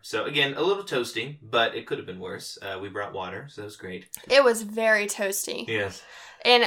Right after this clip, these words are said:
Speaker 2: also, the place is very fragile.
Speaker 1: Mm-hmm.
Speaker 2: So as much as you wanna climb on everything,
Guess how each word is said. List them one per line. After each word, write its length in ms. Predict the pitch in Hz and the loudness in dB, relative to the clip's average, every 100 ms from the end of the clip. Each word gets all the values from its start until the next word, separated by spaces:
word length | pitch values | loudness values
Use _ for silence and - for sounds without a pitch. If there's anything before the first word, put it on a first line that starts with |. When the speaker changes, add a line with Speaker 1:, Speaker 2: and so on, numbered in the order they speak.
| - | 8
Speaker 2:
also, 420 | 240 262 285 262 | 8 10 8 4
the 160 | 233 233 | 4 2
place 300 | 240 233 233 | 2 0 0
is 100 | 220 | -4
very 240 | 208 220 214 | -2 -2 -4
fragile. 720 | - 214 214 214 208 226 214 | -2 -2 -2 -2 -6 -6 -8
Speaker 1:
Mm-hmm. 140 | 208 | -8
Speaker 2:
So 180 | 208 233 | -2 4
as 180 | 226 220 | 6 6
much 220 | 226 233 233 | 4 4 2
as 120 | 220 | -4
you 80 | 220 | -4
wanna 160 | 214 | -6
climb 480 | 214 - 214 220 220 | -6 -2 2 2 2
on 120 | 208 | -2
everything, 640 | 202 202 214 208 202 202 | -4 -8 -10 -10 -8 -10